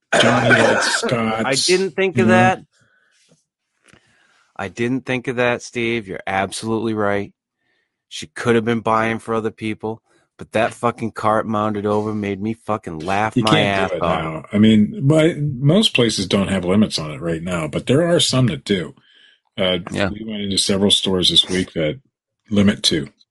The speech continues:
Speaker 1: you know, limit two on any paper product.
Speaker 2: Yeah, the,
Speaker 1: Index,
Speaker 2: and, and,
Speaker 1: whatever.
Speaker 2: oh, as time's gone on, they've, like, adjusted. Like,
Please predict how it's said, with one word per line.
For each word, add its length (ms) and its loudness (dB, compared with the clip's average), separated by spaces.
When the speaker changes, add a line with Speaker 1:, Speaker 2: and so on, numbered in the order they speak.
Speaker 1:
you 100 -8
know, 200 2
limit 300 4
two 180 4
on 80 2
any 180 2
paper 320 -4
product. 460 -8
Speaker 2:
Yeah, 240 -4
the, 280 4
Speaker 1:
Index, 280 -4
Speaker 2:
and, 180 4
and, 200 4
Speaker 1:
whatever. 140 0
Speaker 2:
oh, 260 2
as 260 2
time's 380 2
gone 240 0
on, 280 0
they've, 220 -4
like, 180 -4
adjusted. 800 -6
Like, 360 -2